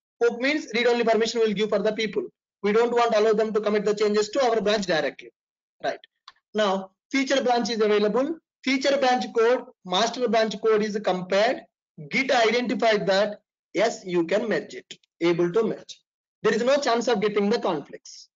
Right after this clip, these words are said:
There is no chance of getting the conflicts. You can merge it. First, I will show you a happy scenario. Then I will show you problem scenario also. Next example I will take, which will give you conflict problem. Then I will tell you how to resolve that conflict also.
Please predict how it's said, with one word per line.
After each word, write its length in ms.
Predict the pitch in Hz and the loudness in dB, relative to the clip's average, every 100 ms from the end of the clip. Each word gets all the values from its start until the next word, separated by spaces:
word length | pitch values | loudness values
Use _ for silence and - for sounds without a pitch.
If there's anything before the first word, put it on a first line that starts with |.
| _ _ _ _ _ | _ _ _ _ _
There 160 | - 202 | -2 0
is 100 | 220 | 2
no 120 | 247 | 0
chance 280 | 226 226 226 | 0 -2 -2
of 120 | 220 | -2
getting 260 | 214 214 226 | 0 0 0
the 140 | 269 | 0
conflicts. 500 | 277 226 180 120 - - | 0 -2 -2 -8 -10 -8
You 120 | 214 | -2
can 200 | 254 254 | -2 0
merge 220 | 202 - | 0 -2
it. 120 | 135 - _ _ - | -8 -10 _ _ -4
First, 180 | 233 277 | -2 0
I 60 | |
will 120 | 269 262 | 0 0
show 160 | 262 | 0
you 160 | 254 240 | 2 2
a 60 | |
happy 260 | 202 202 233 | 2 0 -4
scenario. 580 | 214 233 226 240 277 - - _ | -4 0 0 0 -2 -4 -16 _
Then 160 | - 220 | -2 0
I 60 | |
will 140 | 233 226 | 0 0
show 160 | 233 | 0
you 160 | 240 262 | 0 0
problem 360 | 254 220 214 208 | 0 0 2 0
scenario 460 | 208 175 170 180 | 0 0 0 2
also. 400 | 131 123 - - _ _ _ _ - | 0 -2 -12 -20 _ _ _ _ -8
Next 240 | 202 208 | -4 -2
example 460 | 262 247 262 254 247 | -2 0 0 0 0
I 40 | 240 | 0
will 180 | 240 | 0
take, 300 | 220 294 370 - _ _ | 0 0 0 -8 _ _
which 200 | 214 240 | -8 -4
will 140 | 247 | -6
give 220 | 208 226 208 | -4 -6 -4
you 120 | 269 | -6
conflict 440 | 392 247 208 190 | -2 -4 -4 -6
problem. 340 | 175 139 123 120 _ _ | -2 -2 -2 -14 _ _
Then 160 | 180 220 | 0 2
I 40 | |
will 140 | 240 | 2
tell 140 | 226 247 | 2 0
you 140 | 262 | 2
how 200 | 226 254 | 2 0
to 240 | 226 349 415 - 185 | 0 -2 -2 -8 -4
resolve 320 | 202 226 208 | 0 0 0
that 140 | 208 | -2
conflict 420 | - 175 170 170 147 | -2 -2 -2 -2 -2
also. 320 | 127 - | -2 -6